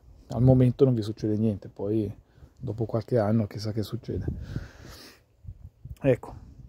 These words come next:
eh, un'altra cosa, vedete le, le, le mie piante, come, alcune come le sto tenendo malamente. Allora io sinceramente mi dispiace,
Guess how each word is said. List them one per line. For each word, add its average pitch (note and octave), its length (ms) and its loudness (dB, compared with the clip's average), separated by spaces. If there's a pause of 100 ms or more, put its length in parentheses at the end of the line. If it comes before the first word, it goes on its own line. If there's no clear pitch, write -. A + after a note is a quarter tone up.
(100)
eh, D3 560 6 (1120)
un'altra D#3+ 340 4
cosa, B2+ 300 2
vedete D#3+ 480 6
le, C3 280 2
le, B2+ 400 4
le B2 160 4
mie C#3 160 2
piante, B2+ 460 2
come, A#2 300 -2
alcune D#3 600 6
come B2+ 240 2
le B2 120 4
sto A#2 380 -2
tenendo A2 560 -2
malamente. G2 840 -6
Allora A2+ 280 -2
io B2 220 2
sinceramente B2+ 720 2
mi B2 100 2
dispiace, B2 460 0